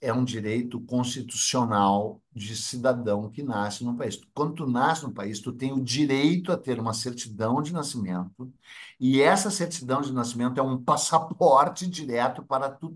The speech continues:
ter um passaporte. Nenhum país pode te negar o direito à cidadania se tu nasceu ali, exceto a Coreia do Norte,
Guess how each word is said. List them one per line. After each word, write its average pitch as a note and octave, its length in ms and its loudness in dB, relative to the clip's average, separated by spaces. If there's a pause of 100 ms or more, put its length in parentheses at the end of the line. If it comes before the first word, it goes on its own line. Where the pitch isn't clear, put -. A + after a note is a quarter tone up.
ter C3 300 0
um C#3+ 100 -4
passaporte. C#3 800 0 (420)
Nenhum F3 760 2
país D#3+ 440 0
pode D#3 400 -2
te D3+ 140 -10
negar D3 680 2
o D3+ 80 -8
direito C#3 480 -2
à D3+ 40 -8
cidadania D#3+ 640 -4
se - 80 -12
tu B2+ 100 -2
nasceu A#2+ 320 0
ali, G2+ 300 -4 (200)
exceto C#3 720 0
a - 60 -10
Coreia D3+ 440 -4
do F3 140 -6
Norte, E3 380 -4